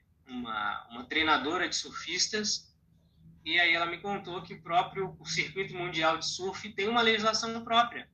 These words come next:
E, e se o surfista quiser recorrer da nota que ele recebeu na bateria, ele pode recorrer como se fosse um tribunal dentro do, do surf.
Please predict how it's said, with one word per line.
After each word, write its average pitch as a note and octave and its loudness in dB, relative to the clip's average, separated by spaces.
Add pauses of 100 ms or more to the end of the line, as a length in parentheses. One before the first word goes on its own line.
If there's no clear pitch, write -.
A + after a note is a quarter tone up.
(760)
E, D#3+ -6
e D3 -8
se D#3+ 0
o D3+ -6
surfista E3+ 0 (240)
quiser A3 2
recorrer E3+ 2
da F#3+ 6
nota E3+ 4
que - -12
ele C#3 -4
recebeu D3 -6
na D3+ -4
bateria, C#3+ 0
ele F#3+ -2
pode G3+ -2
recorrer A3 -2
como G#3 -12
se - -6
fosse G#3+ -6
um A3+ -6
tribunal A3+ 4 (380)
dentro G#3 -2
do, A3+ -8
do A3+ -4
surf. A#3+ -2